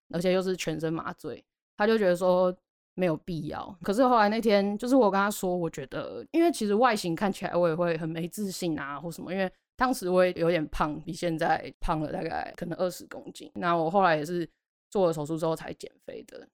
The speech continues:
就我们有点不欢而散啊，然后我就很不爽，就说算了，反正你也不懂，那我就离开了。后来隔天，他就直接传了一个line讯息，然后他就跟我说，他看我这样，他也很难过，他也查了资料，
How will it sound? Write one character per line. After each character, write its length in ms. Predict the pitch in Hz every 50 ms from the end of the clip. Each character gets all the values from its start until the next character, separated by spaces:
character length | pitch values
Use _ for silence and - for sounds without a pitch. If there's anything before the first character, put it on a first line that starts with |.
| _ _ _ _ _ _ _ _ _ _ _
就 140 | - 220 208
我 60 | 196
们 80 | 180 185
有 40 | 220
点 140 | 240 208
不 160 | 185 - 220 202
欢 180 | 208 185 185
而 160 | 180 165 156
散 240 | 165 - - 175 160 -
啊， 180 | - 101 - -
然 80 | 190
后 80 | - 175
我 60 | 175
就 100 | 185 208
很 100 | - -
不 140 | 165 185 185
爽， 280 | - 196 170 151 139 143
就 160 | - 190 190
说 120 | 175 175
算 240 | 165 165 - 190 175
了， 80 | 160 151
反 120 | 147 156 165
正 100 | 185 202
你 60 | 190
也 120 | 175 160
不 120 | 147 - 170
懂， 240 | - - 127 104 - 196 _ - - -
那 120 | 160 151
我 60 | 156
就 140 | 147 156 156
离 200 | 156 160 165 165
开 260 | 147 - - 151 151 156
了。 100 | - - _ _ _
后 100 | - 311
来 120 | 262 226 214
隔 240 | 208 - 190 185 190
天， 360 | 185 - 208 196 202 208 214 - _ _ _
他 80 | - 247
就 80 | 262 277
直 60 | 226
接 120 | 240 208 208
传 220 | - - 170 156
了 140 | 160 156 156
一 60 | 151
个 180 | 160 156 151 151
line 340 | 160 185 156 156 151 165
讯 240 | 156 - - 170 160
息， 240 | 151 - - - - -
然 100 | 156 151
后 40 | 151
他 60 | 165
就 80 | 175
跟 140 | 165 165 165
我 80 | 156 147
说， 320 | - - 156 151 156 151 - _ _
他 420 | - 190 180 175 180 175 175 180
看 200 | - - - 196
我 200 | 170 - - -
这 100 | - -
样， 80 | 165 147 -
他 100 | - 185
也 140 | 185 180 151
很 80 | 151 143
难 220 | 139 147 143 151
过， 340 | - _ - 170 156 - - _ _ _ _ _
他 160 | - 202 202
也 100 | 180 156
查 260 | - - 170 160 151
了 200 | 160 160 170 170 - _
资 220 | _ - 175 165
料， 280 | 165 180 175 - - -